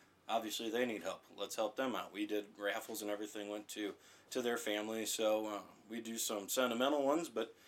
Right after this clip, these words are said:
we also do some ones if you just need help making some money and a fundraiser, I'm gonna help you do that as well. So, uh, right now we have a Queen of Hearts going for the fire department. Um, goes to our general fund at this point, but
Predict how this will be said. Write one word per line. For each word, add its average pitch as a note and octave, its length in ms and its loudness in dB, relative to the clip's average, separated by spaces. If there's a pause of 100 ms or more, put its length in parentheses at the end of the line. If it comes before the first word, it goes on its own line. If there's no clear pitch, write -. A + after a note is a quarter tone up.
(260)
we A2 80 -2
also A2+ 220 2
do A2 120 -2
some A2 200 -2
ones A#2 200 0
if - 100 -12
you A2 80 -4
just G#2+ 200 -2
need G#2+ 120 0
help G#2+ 180 4
making G#2 320 -2
some G#2 160 -6
money G#2 220 2
and G#2 100 0
a G2+ 40 -2
fundraiser, G2 600 0 (100)
I'm G#2+ 80 -4
gonna F#2+ 160 -6
help G2 180 -4
you G2+ 60 -8
do G2 140 -8
that F#2+ 180 0
as F#2 140 -8
well. G#2 200 2
So, G2+ 320 2 (540)
uh, F#2+ 220 2
right A2 200 6
now A2+ 220 2
we A#2+ 140 4
have G#2+ 120 2
a - 40 -10
Queen A2+ 200 -2
of F#2 60 -2
Hearts A2 220 2
going G#2+ 200 0
for A2 120 -10
the G2+ 40 -8
fire G2+ 220 2
department. A2+ 500 2 (500)
Um, F#2 320 -6 (360)
goes B2+ 260 4
to A#2+ 140 0
our G#2+ 80 2
general A#2 380 4
fund A2+ 360 2
at - 220 -2
this A2+ 180 0
point, A2+ 380 -4
but G#2 180 -6